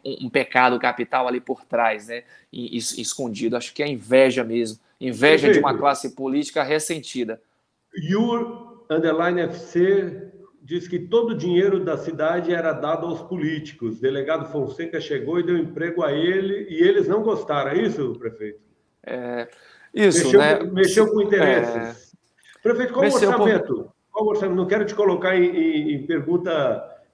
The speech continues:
Speaker 2: que, é, que possa te comprometer de jeito nenhum. Qual o orçamento da cidade?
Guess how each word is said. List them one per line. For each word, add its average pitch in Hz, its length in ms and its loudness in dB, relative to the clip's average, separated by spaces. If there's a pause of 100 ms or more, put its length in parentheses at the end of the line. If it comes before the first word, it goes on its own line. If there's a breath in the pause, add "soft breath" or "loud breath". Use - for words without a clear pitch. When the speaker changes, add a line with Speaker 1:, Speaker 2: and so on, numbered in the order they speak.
(120)
Speaker 2:
que, - 140 -12
é, 123 360 -4
que 147 180 -10
possa 165 320 -2
te 165 100 -8
comprometer 151 640 0
de 123 100 -10
jeito 156 260 -2
nenhum. 131 280 0
Qual 226 180 0
o - 20 6
orçamento 165 420 0
da 131 60 -4
cidade? 107 540 -10